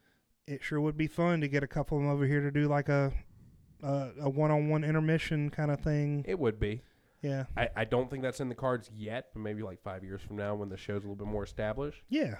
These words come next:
Speaker 2: I definitely think so.
Speaker 1: We'll continue growing this thing.
Speaker 2: Oh, one hundred percent. Uh,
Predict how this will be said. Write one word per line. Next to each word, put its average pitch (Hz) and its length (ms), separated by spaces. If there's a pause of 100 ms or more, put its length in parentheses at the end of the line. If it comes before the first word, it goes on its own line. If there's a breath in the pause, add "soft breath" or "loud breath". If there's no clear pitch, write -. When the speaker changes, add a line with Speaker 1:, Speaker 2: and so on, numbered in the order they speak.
(100)
Speaker 2:
I - 40
definitely 101 380
think 98 280
so. 92 180
Speaker 1:
We'll 320 120
continue 247 420
growing 147 280
this 127 180
thing. 143 220 (120)
Speaker 2:
Oh, 151 100
one 117 180
hundred 110 140
percent. 98 260 (360 soft breath)
Uh, 113 360